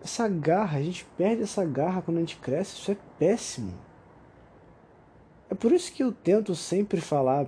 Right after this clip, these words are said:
quando alguém me diz que, sei lá, que vai tentar alguma coisa, que vai, "Pô, vou tentar isso aqui, vou fazer aquilo lá", eu, eu tô tentando sempre falar, "Cara, espero que você consiga,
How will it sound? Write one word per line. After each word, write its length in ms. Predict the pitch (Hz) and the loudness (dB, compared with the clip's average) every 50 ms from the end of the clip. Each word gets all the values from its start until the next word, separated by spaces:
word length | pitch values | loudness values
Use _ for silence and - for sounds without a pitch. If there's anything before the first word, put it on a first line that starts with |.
| 143 - | -4 -8
quando 140 | - 127 120 | -6 -4 -2
alguém 220 | 127 127 131 139 139 | 0 0 0 0 0
me 160 | 131 123 123 | 0 0 -2
diz 400 | 117 110 117 127 131 131 135 - - - - - _ _ _ _ - - - | -2 -2 -2 -2 -2 -4 -6 -10 -16 -20 -20 -20 _ _ _ _ -20 -20 -20
que, 80 | - | -16
sei 160 | - - 143 135 | -8 -4 0 0
lá, 160 | 135 123 117 | 0 0 0
que 100 | - - | -4 -6
vai 80 | 113 | -8
tentar 380 | 110 - 131 123 113 110 - 113 | -6 -4 -2 -4 -2 -2 -2 -2
alguma 340 | 113 117 117 120 113 113 104 - | -2 0 -2 -2 -4 -4 -6 -8
coisa, 340 | - - 113 131 135 123 104 | -4 0 2 2 2 2 0
que 140 | 101 - - | -4 -10 -10
vai, 300 | - 107 107 107 107 107 - - - - - - - - - - | -6 -4 -2 -2 -4 -6 -8 -14 -20 -20 -20 -20 -20 -18 -6 0
"Pô, 120 | 147 147 | 2 2
vou 100 | 139 131 | 2 2
tentar 280 | - - 135 - - 143 | -2 -4 -2 0 0 -2
isso 180 | 143 - 147 | 0 0 -4
aqui, 400 | 127 - - - - 123 131 131 | -4 -4 -6 -8 -2 0 0 0
vou 140 | 113 113 110 | 0 -2 -6
fazer 240 | - - 120 117 123 | -4 -2 -2 -2 -2
aquilo 260 | 120 - - 117 113 | -2 -2 -2 -2 0
lá", 260 | 113 120 139 151 143 123 | 2 2 2 2 2 0
eu, 120 | 123 131 135 - - - - | -2 -2 -4 -8 -14 -10 -4
eu 160 | 165 160 156 | -4 -4 -4
tô 220 | 156 - - 185 | -4 -4 -6 -4
tentando 340 | 175 - 185 160 - 180 170 | -2 -2 -4 -2 -2 -4 -4
sempre 240 | 160 - 190 180 - | -2 -4 -6 -6 -6
falar, 420 | - - 151 143 147 147 143 - - - - - - - - - - - | -6 -2 0 2 2 2 0 -2 -8 -20 -20 -20 -20 -20 -20 -20 -8 0
"Cara, 340 | - 156 156 143 127 107 98 - - - - | 2 4 4 4 2 0 -2 -8 -16 -18 -18
espero 400 | - - - - 143 147 151 151 | -16 -12 -6 -2 0 2 2 0
que 100 | 151 - | -2 -2
você 240 | 151 143 139 - 151 | -2 -2 -2 -4 -6
consiga, 840 | - - 151 147 135 - - - - 143 139 147 151 147 143 147 | -6 -4 -4 -4 -4 -4 -8 -8 -4 -2 0 2 2 2 2 0